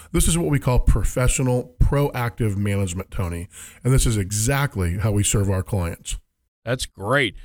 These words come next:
Speaker 2: So how does an investor determine what the right balance is gonna be for them?
Speaker 1: Well, one of the ways that we like to help our clients figure out their asset allocation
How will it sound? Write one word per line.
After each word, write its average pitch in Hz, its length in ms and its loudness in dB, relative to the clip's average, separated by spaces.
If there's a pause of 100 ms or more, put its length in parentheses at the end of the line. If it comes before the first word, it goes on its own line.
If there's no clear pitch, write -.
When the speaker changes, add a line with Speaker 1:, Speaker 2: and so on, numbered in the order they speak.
(280)
Speaker 2:
So 208 220 0
how 226 280 -4
does 214 240 2
an 175 80 0
investor 139 640 -2
determine 127 720 -2
what 151 220 -4
the 123 100 -2
right 120 380 0
balance 110 600 -6
is 101 140 -8
gonna 104 200 -4
be 98 140 -4
for 95 200 -10
them? 85 360 -8 (420)
Speaker 1:
Well, 143 140 2
one 196 140 0
of 226 80 0
the 180 80 2
ways 123 320 2
that 110 80 -4
we 131 100 2
like 123 220 0
to 113 60 2
help 113 220 0
our 113 160 -2
clients 95 440 -4
figure 113 320 -2
out 107 160 -2
their 104 200 -4
asset 107 360 -2
allocation 95 760 -2